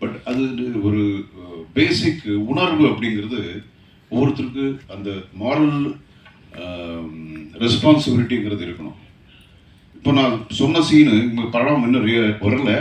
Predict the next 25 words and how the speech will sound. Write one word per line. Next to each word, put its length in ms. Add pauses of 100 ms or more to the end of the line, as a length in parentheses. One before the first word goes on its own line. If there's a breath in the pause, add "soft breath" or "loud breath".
but 180
நீங்க 320
கேட்கறதுனால 400
சொல்றேன். 440
சொல்லக்கூடிய 640
ஒரு 280
நல்ல 140
ச-, 280
எ-, 340 (480 loud breath)
விஷயம், 320
அதனால 280
தான் 100
சொல்றேன். 480 (1400 soft breath)
இப்படியே 340
பண்ணும்போது 580 (140)
ஒருத்தர் 340
என்ன 60
பண்ணிடுவாரு, 760
ஒரு 180
சின்ன 240
பையன் 380
வந்து 380
வீடியோ 240
எடுத்துட்டு 280
இருப்பான். 240